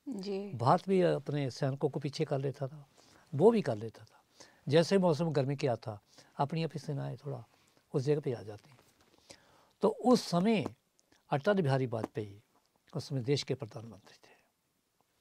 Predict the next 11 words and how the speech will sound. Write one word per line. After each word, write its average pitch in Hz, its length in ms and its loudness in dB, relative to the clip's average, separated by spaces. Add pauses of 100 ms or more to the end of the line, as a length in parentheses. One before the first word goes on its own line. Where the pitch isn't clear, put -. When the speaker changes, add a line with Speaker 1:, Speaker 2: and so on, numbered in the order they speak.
(720)
Speaker 2:
तो 175 80 4
पीछे 196 340 6
होता 190 380 8
क्या 143 200 0
आया 107 160 -6
है - 160 -12 (1800)
कि 190 100 8
पाकिस्तान 175 520 4
ने 196 100 4
भाग 147 380 8
हमारा, 143 540 4